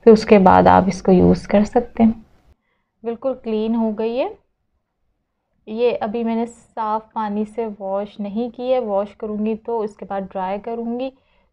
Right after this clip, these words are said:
तो ये बिल्कुल perfect हो जाएगी। ये देखिए पानी कितना गंदा हो गया, इसमें से कितना मैल और कितना सब कुछ निकला है।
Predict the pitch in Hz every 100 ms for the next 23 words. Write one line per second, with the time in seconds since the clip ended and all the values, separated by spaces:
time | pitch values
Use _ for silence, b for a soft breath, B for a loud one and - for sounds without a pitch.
0 | - 226 214 190 247 247 - _ _ 262
1 | 262 254 226 202 196 202 190 - 180 170
2 | 160 165 170 _ _ _ _ 208 214 214
3 | 254 226 190 196 220 214 - 196 202 190
4 | 180 175 180 175 170 185 - 214 220 214
5 | 202 - 190 196 220 214 202 190 196 196
6 | 190 - 190 202 - - - 185 180 170
7 | 165 165 170